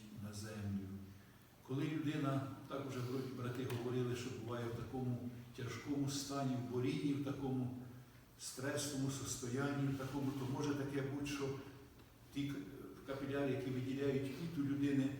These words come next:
вони навіть бувають такі кров'яні. І пі-, був піт його, написано, як каплі крові,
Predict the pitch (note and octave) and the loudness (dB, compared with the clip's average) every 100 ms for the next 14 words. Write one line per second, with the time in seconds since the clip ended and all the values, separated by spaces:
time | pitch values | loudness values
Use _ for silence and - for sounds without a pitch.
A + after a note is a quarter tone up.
0 | - - A#2+ B2 B2 B2 B2 A#2 A#2+ A#2 | -6 -6 0 0 2 2 0 0 0 0
1 | A#2 - - - B2 A2+ A2+ A2+ A2+ A2 | -2 -4 -6 -6 -4 -2 0 0 0 0
2 | G#2+ G#2 - - - G2+ G#2+ A2 G2+ G2+ | -2 -4 -8 -12 -10 -10 -8 -6 -6 -6
3 | F#2+ G#2 G#2 G#2 E3 D#3 C#3 C3+ C#3 B2+ | -6 -4 -4 -2 -2 0 2 2 2 -2
4 | - A#2+ A2+ - - - C3 C3+ - A#2 | -2 0 0 -2 -4 -2 -2 -2 -4 -6
5 | A2+ A2+ - A2 A2 G#2 G2+ | -6 -8 -8 -6 -2 -2 -2